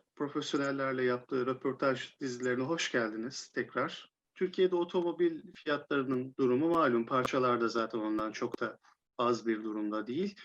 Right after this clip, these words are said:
E, ama kişilerin ve kullanıcıların da internetten yedek parça almak, kullanmak ya da kendi parçasını üretmek konusunda da oldukça mahir olduğu ya da istekli olduğu da görünüyor.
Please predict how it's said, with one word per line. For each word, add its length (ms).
E, 220
ama 440
kişilerin 560
ve 120
kullanıcıların 760
da 240
internetten 1040
yedek 440
parça 320
almak, 380
kullanmak 680
ya 160
da 200
kendi 300
parçasını 580
üretmek 380
konusunda 520
da 40
oldukça 560
mahir 420
olduğu 320
ya 140
da 80
istekli 560
olduğu 260
da 80
görünüyor. 600